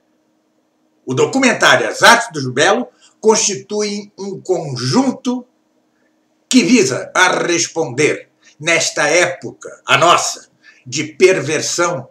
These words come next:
de muitas coisas, mas também das próprias artes do belo, responder às questões que se põem diante de tais perversões do ângulo da ciência. Que ciência?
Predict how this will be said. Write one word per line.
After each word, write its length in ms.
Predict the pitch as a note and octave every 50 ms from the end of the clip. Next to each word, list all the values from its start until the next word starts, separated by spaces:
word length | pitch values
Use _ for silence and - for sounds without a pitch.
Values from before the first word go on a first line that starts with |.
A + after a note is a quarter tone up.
| -
de 200 | B2 A2+ B2+ C#3+
muitas 480 | C3 C#3+ E3+ G3+ G3 - A3 F3 - -
coisas, 580 | - G#3 A3+ A3 - - F2 E2+ - - - _ - - -
mas 340 | C#3 D3 C#3 C3 - - -
também 420 | - B2+ A#2 - B2 C3 C3+ C3
das 260 | B2 B2+ - - -
próprias 600 | - - - G3 A3 A3 G#3 - - C#3 A2+ -
artes 360 | A2 A2 G#2 - - - - -
do 120 | - -
belo, 320 | - C#3+ F3+ G#3+ G#3 A#3 A#3 - _ _ _ _ - - - -
responder 1120 | D#3 F3 G3 G#3 G#3+ G#3 G#3+ G#3 G3+ - - - E3 D3+ B2 G#2+ - E3 G3+ G#3 G3+ - - -
às 200 | - F3+ F3 -
questões 600 | - - F3+ D3 - - - - D#3 D3+ C3+ B2+ -
que 120 | - D#3+
se 240 | - - - D3+ B2+
põem 420 | - - G#3 G3 F3 C#3 A#2+ A2+
diante 560 | A#2 A#2+ C3+ D#3 F#3 G#3 G3 C#3 B2 - B2 G#2+
de 120 | - A#2+
tais 400 | - _ - G#3+ A3 A3 - -
perversões 920 | - - D#3 C3+ A#2+ G#2+ A#2+ A#2 - - - - G3+ A3+ A3+ G#3+ - - _ - - - _
do 280 | - C3 C#3 D#3+ D3 C#3+
ângulo 460 | D3+ D#3 C3+ C3+ C#3 C#3 C#3 C3 C3
da 140 | D3 E3 D3+
ciência. 580 | - - F#3+ F#3 F#3 F3 - - - - - _ _ _
Que 120 | - D#4 D4+
ciência? 560 | A#3 B3 C4+ G#3 C3 - - - - -